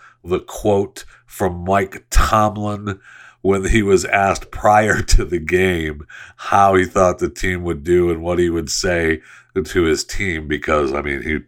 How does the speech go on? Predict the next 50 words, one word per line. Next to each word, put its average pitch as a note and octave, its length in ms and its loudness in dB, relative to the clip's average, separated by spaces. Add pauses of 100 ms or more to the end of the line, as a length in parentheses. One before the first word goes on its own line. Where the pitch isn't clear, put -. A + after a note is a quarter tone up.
(100)
they D#2 180 2
planned D#2 460 -2
on C#2+ 140 -2
getting D2 280 -2
their C#2+ 120 -6
butts D2 300 -4
kicked - 300 -4
by D2 140 -4
Kansas C#2+ 380 -6
City, D#2+ 300 0
and G#2 240 0
it C#2 220 -8
did C2 180 -6
happen. - 380 -2 (360)
Uh, F2 180 4
he F#2 140 0
said G2+ 260 2
that F2+ 80 2
he G#2 100 4
was G2 120 0
gonna G2 200 0
tell G2 280 0
his F2 120 0
team, F#2+ 300 -2
"Don't A2 320 2
blink. B2+ 460 2 (680)
You G#2 140 4
blink, A#2+ 540 0 (160)
they'll F2 160 0
cut - 280 0
your G#2+ 160 4
eyelids E2 480 4
off." C#2 380 2 (420)
Uh, E2 220 4
hello. F2 400 2
That's F#2 240 0
why G2 160 2
Mike G2 300 -4
Tomlin F#2+ 440 -2
is E2+ 120 -2
one F2+ 120 -2
of E2+ 80 -8
the E2+ 80 -8
best F2+ 300 -4
coaches E2+ 400 -4
in D#2+ 160 -4
the D#2+ 80 -8
N D#2 160 -4
F D#2 180 -4
L. D2 320 -2